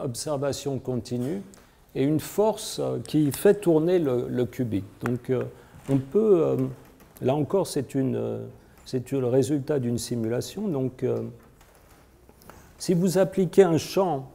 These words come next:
sur, euh, le bit quantique, d'ailleurs, monsieur,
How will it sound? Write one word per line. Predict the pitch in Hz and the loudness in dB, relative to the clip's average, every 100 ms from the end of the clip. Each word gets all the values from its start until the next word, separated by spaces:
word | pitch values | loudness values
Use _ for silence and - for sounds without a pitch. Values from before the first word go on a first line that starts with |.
| - 131 | -20 -18
sur, | - 135 127 107 | -10 -6 -4 -4
euh, | 113 107 110 131 147 151 - _ _ | -4 -4 -6 -12 -18 -20 -20 _ _
le | 117 120 | -6 -2
bit | 131 135 | -2 -4
quantique, | - 131 123 170 - - - | -4 -6 -6 -10 -12 -12 0
d'ailleurs, | 147 180 | 2 4
monsieur, | 175 170 - 196 165 | 4 2 2 2 2